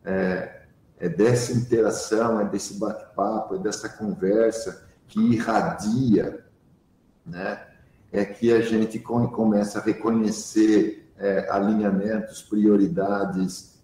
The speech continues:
é, possibilidades, oportunidades,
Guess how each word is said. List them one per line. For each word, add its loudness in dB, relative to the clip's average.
é, -2
possibilidades, 0
oportunidades, 2